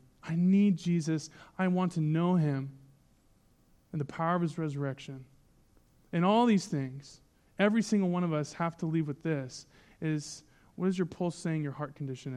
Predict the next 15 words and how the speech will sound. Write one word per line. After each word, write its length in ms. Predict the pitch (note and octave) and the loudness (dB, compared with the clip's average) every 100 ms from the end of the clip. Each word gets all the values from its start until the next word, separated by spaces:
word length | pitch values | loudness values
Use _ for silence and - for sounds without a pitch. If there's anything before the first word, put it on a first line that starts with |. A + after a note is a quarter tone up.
| B2+ | -10
is? 220 | C3 - _ _ _ _ _ _ _ _ _ _ _ _ - | -14 -20 _ _ _ _ _ _ _ _ _ _ _ _ -6
How 140 | F3+ | -2
is 100 | F3+ | -2
your 100 | D3+ | -2
heart 160 | C#3+ C#3 | -4 -8
condition? 460 | C#3 C3 D#3+ D#3+ D#3+ _ _ _ _ _ _ _ - | -10 -8 -8 -8 -10 _ _ _ _ _ _ _ -6
What 120 | F3 | -2
is 100 | E3+ | -2
the 60 | D3 | -2
condition 400 | C#3+ C3+ - C3 | -4 -4 -8 -10
of 80 | |
your 100 | B2+ | -10
heart? 240 | A#2+ B2+ C#3+ _ _ _ _ _ _ _ - | -10 -12 -14 _ _ _ _ _ _ _ -16
Let's 100 | - | -10
pray. 280 | C#3 C3 | -8 -8